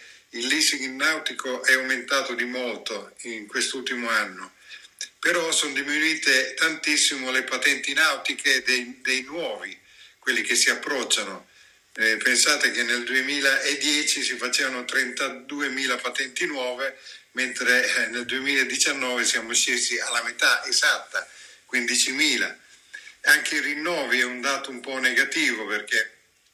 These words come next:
sono calati anche i rinnovi da sessantaquattromila a cinquantaquattromila rinnovi di patenti, quindi abbiamo perso altre tredicimila persone con patenti. Questi sono dati un po', dati un po' scoraggianti.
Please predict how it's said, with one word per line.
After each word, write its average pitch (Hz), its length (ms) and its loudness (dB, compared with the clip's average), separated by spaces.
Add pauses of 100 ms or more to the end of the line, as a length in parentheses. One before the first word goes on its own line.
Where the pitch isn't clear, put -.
(580)
sono 135 300 -2
calati 143 400 4
anche 135 200 2
i - 20 0
rinnovi 143 720 -2
da 123 260 4
sessantaquattromila 139 1300 0
a - 80 -4
cinquantaquattromila 131 1160 -2
rinnovi 139 480 -2
di 120 100 -6
patenti, 123 560 0
quindi 117 220 -6
abbiamo 131 360 2
perso 131 540 2 (360)
altre 123 480 2
tredicimila 120 920 2 (300)
persone 123 880 4
con 123 220 -4
patenti. 127 680 2 (320)
Questi 135 300 2
sono 120 220 0
dati 131 280 -2
un 110 80 -6
po', 131 360 -4
dati 131 240 2
un 123 120 -4
po' 135 120 -6
scoraggianti. - 800 0